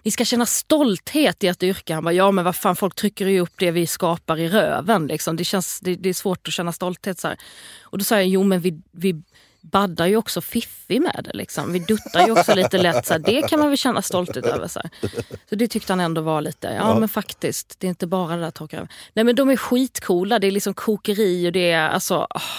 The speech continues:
Speaker 1: det är jättestora maskiner och de är skitcoola och, eh, det är ett väldigt starkt fack. Och det, och de är liksom bju-,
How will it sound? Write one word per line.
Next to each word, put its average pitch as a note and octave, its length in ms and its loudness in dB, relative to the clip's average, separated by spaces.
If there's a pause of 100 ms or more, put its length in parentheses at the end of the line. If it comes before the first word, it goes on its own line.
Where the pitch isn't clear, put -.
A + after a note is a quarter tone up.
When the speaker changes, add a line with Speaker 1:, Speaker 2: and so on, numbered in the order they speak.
(160)
Speaker 1:
det F#3+ 120 -6
är - 120 -6
jättestora F3+ 840 -4
maskiner D#3+ 680 -2
och D#3 180 -4 (500)
de G#3 180 2
är F3+ 80 2
skitcoola F3+ 1040 -4 (100)
och, - 340 -2
eh, F3 320 2
det - 300 -6
är G#3 40 0
ett F3+ 80 -14
väldigt G3+ 240 0
starkt - 400 -2
fack. - 400 -6
Och A3 80 0
det, B3 180 2
och B3+ 120 2
de B3+ 240 4
är A#3+ 80 4
liksom A#3 320 0
bju-, A#3+ 200 -2